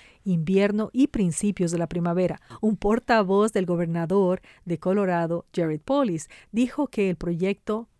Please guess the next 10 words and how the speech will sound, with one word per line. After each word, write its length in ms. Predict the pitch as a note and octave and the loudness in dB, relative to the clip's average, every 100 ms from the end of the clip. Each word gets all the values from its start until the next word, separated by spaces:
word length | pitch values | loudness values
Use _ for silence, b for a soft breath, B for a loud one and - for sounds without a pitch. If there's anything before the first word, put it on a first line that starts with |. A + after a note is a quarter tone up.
| _ | _
socava 800 | - - - _ A#3 C#4 C4+ F3 | -6 -4 -4 _ 0 2 0 -2
un 240 | - F#3+ F3 | -4 -4 -2
acuerdo 560 | D#3 G#3 G#3 G3 F#3+ - | -4 -2 -2 0 -4 -2
largo 520 | F3+ F#3 G3 A3 G#3 | -2 0 0 0 0
y 100 | F3+ | -2
exitoso 640 | F3+ F#3+ - E3 E3 D#3 - b b | -4 -8 -4 -4 -4 -8 -12 b b
entre 340 | F#3+ E3+ E3+ E3 | -6 -4 -4 -4
los 160 | D#3 | -4
dos 220 | F3+ F3 | -4 -4
estados 500 | E3+ - F3+ F3+ F3 | -4 -4 -4 -4 -6